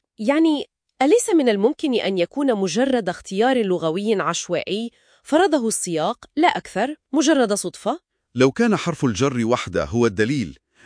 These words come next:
Speaker 2: لكان اعتباره صدفة أمرا منطقيا جدا. لكن في التحليل النصي،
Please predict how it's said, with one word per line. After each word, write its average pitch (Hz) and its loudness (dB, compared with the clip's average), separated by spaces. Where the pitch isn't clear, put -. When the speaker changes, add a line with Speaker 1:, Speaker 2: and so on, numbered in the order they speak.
Speaker 2:
لكان 131 2
اعتباره 131 2
صدفة 107 -2
أمرا 143 4
منطقيا 120 0
جدا. 95 -2
لكن 104 0
في - -2
التحليل 170 -2
النصي، 117 0